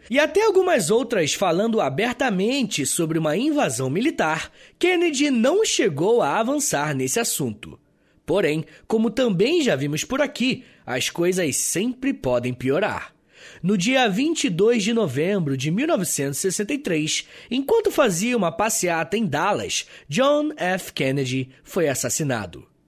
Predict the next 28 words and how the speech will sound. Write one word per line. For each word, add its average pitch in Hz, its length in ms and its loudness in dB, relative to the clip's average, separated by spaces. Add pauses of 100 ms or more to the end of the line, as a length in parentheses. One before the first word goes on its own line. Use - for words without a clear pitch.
(320)
E 113 120 -4
quando 135 380 -2
isso 180 320 0
aconteceu, 160 720 0 (280)
o 285 120 2
cenário 202 600 2
internacional, 208 1040 0
que - 120 -10
já 120 160 -2
estava 143 600 0
conturbado, 156 800 -2 (180)
ficou 226 420 -2
completamente 208 1200 -2
caótico. 135 800 -4 (320)
Esse 370 400 2
assassinato 214 880 0
foi 226 220 0
muito 262 420 0
traumático 196 760 0
pra 247 220 -2
história 151 600 0
dos 175 300 -4
Estados 120 500 -4
Unidos. 110 640 -6 (320)
E, 113 80 -4
ao 117 80 0
mesmo 123 320 -2
tempo, 151 500 -4